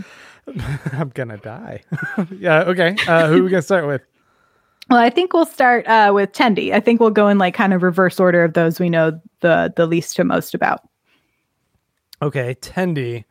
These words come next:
Speaker 1: Um, I would probably do, uh, a pitcher.
Speaker 2: I
Speaker 1: I don't
Speaker 2: agree with
Speaker 1: know.
Speaker 2: that.
Speaker 1: I, I think a pitcher's good. I think she'd have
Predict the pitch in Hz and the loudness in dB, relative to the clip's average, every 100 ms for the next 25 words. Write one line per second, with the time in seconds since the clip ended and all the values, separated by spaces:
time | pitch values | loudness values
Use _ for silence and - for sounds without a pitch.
0 | _ _ _ _ _ - 175 185 196 202 | _ _ _ _ _ -4 0 0 0 -2
1 | 202 - _ _ _ _ _ _ _ _ | -8 -12 _ _ _ _ _ _ _ _
2 | _ - 170 233 254 202 233 214 214 226 | _ -4 -2 0 -2 -4 -2 -2 0 0
3 | 233 170 160 147 143 147 170 165 _ _ | -2 -2 0 2 2 2 0 -6 _ _
4 | _ _ _ _ _ _ _ _ _ _ | _ _ _ _ _ _ _ _ _ _
5 | _ _ _ 160 165 170 175 180 190 190 | _ _ _ -4 0 2 2 0 -2 -4
6 | - 320 - 113 _ _ _ _ _ _ | -4 -4 -4 -14 _ _ _ _ _ _
7 | _ _ _ _ - _ _ _ _ _ | _ _ _ _ -20 _ _ _ _ _
8 | _ _ - 226 226 214 226 143 160 190 | _ _ -2 2 4 4 2 2 0 0
9 | - _ _ _ - 170 247 170 - 247 | -4 _ _ _ -6 -2 -2 -2 -2 -4
10 | 262 208 214 202 226 _ _ _ - 180 | -4 -6 -2 -2 -2 _ _ _ -8 -4
11 | 208 202 - - 202 165 - 202 180 175 | -4 -4 -12 -14 -14 -14 -8 -6 0 0
12 | 160 160 | -2 -8